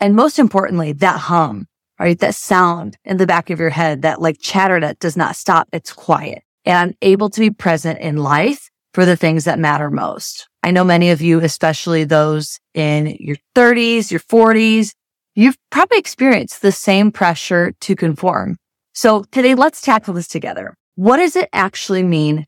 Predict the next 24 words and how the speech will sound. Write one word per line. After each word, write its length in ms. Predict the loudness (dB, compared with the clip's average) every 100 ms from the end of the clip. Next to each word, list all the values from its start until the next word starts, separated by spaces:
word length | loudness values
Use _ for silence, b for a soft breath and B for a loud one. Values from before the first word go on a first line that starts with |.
| -6
to 160 | -6
be 360 | -2 -2 -4 -8 _ _
fit? 420 | -4 -2 -4 -16 -18 _ _
It 180 | 4 6
is 180 | 4 0
time. 560 | 0 2 0 -2 -4 -6 -6
I 120 | -6
strongly 440 | 0 0 2 0
believe 360 | 0 0 0 0
so 260 | 0 0
much. 340 | 4 2 2 -4 -4
It 240 | -2 -2
is 200 | -4 -6
time. 420 | -2 0 0 -2
It, 180 | -6 -8 _ 2
it 100 | 2
is 120 | 2
past 400 | 0 -2 -2 -4
time 420 | 0 2 2 0 -4 _ _ _
that 280 | -2 -2 -2
we 260 | -2 0
redefine 1080 | 0 0 0 0 -2 0 2 2 2 -2 -4
that 180 | -4 -2
definition 640 | 0 0 -2 -2 -2 -4